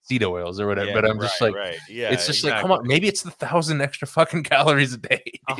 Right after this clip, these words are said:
Speaker 2: hundred, and lack of stimuli-, and the least
Speaker 1: Dude,
Speaker 2: amount of movement that we've,
Speaker 1: it's
Speaker 2: uh, we've
Speaker 1: insane.
Speaker 2: had. Like, it's just, right. So,
Speaker 1: Yeah.
Speaker 2: but, like, with the M R N A tech, it's just like, look, like,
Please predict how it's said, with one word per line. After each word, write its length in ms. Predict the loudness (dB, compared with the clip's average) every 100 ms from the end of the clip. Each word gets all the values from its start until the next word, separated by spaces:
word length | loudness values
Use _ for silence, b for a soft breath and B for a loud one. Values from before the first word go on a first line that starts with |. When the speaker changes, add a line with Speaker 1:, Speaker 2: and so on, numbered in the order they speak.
| -4
Speaker 2:
hundred, 300 | -4 -2 -2 -2
and 200 | -6 -2
lack 280 | 0 0
of 100 | -2
stimuli-, 400 | -12 -12 -6 -6
and 140 | -6 -6
the 80 | -6
least 300 | -4 -4 -4
Speaker 1:
Dude, 80 |
Speaker 2:
amount 240 | -2 -2 -2
of 80 | -4
movement 500 | -6 -6 -6 -12 -10
that 120 | -8
we've, 140 | -4 -4
Speaker 1:
it's 120 | -2
Speaker 2:
uh, 220 | -2 -4 -4
we've 100 | -4
Speaker 1:
insane. 100 | 0
Speaker 2:
had. 260 | 2 2 -2 -6
Like, 200 | -6 -4
it's 160 | -8 -10
just, 240 | -14 -14 b b b b
right. 300 | 4 4 2
So, 140 | 2
Speaker 1:
Yeah. 60 | 4
Speaker 2:
but, 200 | 4 6
like, 240 | 6 4
with 140 | -2 0
the 80 |
M 180 | -2 -2
R 140 | -2 -2
N 80 |
A 100 | -4
tech, 260 | -4 -4 -6
it's 140 | -8 -12
just 180 | -6
like, 260 | -2 -2 -2
look, 300 | -4 -4 -6 _
like, 360 | -8 -6 -6